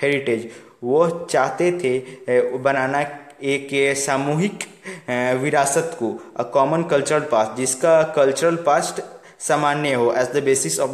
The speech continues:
the nation, अपने नेशन के आधार पे, ठीक है।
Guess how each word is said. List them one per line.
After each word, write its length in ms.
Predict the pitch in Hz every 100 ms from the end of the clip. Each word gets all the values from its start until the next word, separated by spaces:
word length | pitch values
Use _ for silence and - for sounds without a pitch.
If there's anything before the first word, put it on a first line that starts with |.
| 135
the 100 | 147 - -
nation, 420 | 143 147 139 123 120
अपने 300 | 127 143 143
नेशन 440 | 143 139 - 165 160 - - - -
के 100 | 165
आधार 600 | 180 143 135 139 127 117
पे, 100 | 107 101 - - - -
ठीक 160 | 175 214
है। 320 | 262 -